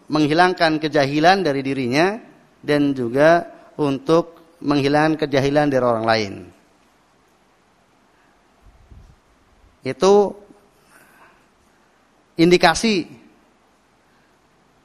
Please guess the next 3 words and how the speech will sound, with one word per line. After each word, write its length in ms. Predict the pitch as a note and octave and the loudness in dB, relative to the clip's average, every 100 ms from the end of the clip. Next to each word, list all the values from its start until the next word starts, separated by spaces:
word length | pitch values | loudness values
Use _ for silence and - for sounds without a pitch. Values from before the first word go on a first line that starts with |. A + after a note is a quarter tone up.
| _ _ _ _ _ _ _ _ _ _ _ | _ _ _ _ _ _ _ _ _ _ _
seseorang 560 | C#3+ D3+ F#3+ F3 F3+ E3+ | -10 0 4 6 6 2
itu 400 | D3 - F#3+ G#3 | -4 2 2 2
adalah 560 | - C#3 D3 E3 - | 0 2 2 2 -2